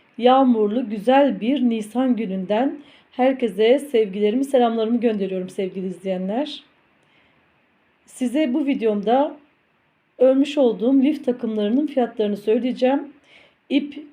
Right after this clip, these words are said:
ne kadar, onun fiyatlarını söyleyeceğim. Yedi sekiz ay önce çektiğim bir videom vardı. Tabii o zamana göre fiyatları söylemiştim. Maalesef hala aynı ücrete ördüğümü zanneden kişiler var.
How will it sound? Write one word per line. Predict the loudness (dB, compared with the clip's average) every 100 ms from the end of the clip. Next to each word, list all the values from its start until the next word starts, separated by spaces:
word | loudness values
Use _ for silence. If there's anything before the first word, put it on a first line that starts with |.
| -4
ne | 0
kadar, | 2 2 0
onun | 0 -2 0
fiyatlarını | 0 0 -2 -8
söyleyeceğim. | -2 0 2 0 -2 -2 -2 -6 _ _ _ _ _
Yedi | -2 -2 0
sekiz | -4 -2 2
ay | 4
önce | 4 0 -2
çektiğim | -4 -4 -2 0 0
bir | 0 -2 -2
videom | -2 0 0 -2
vardı. | -4 -6 -2 -2 -2 -8 _ _
Tabii | 2 2
o | 2 0
zamana | 0 -2 -2
göre | 0 0 2 0 -2 -12 _
fiyatları | 2 2 2 -4
söylemiştim. | 0 2 4 2 -4 -8 -4 -2 -4 -10 _ _ _ _ 2
Maalesef | 4 4 2 0 2
hala | 2 2
aynı | 2 2 0 -2
ücrete | -4 0 0 2
ördüğümü | 2 2 0 -2 -4 -2 -2 -2
zanneden | -2 -2 -2 -4 -6 -6
kişiler | -12 -12 -6 -4
var. | -2 0 0 -2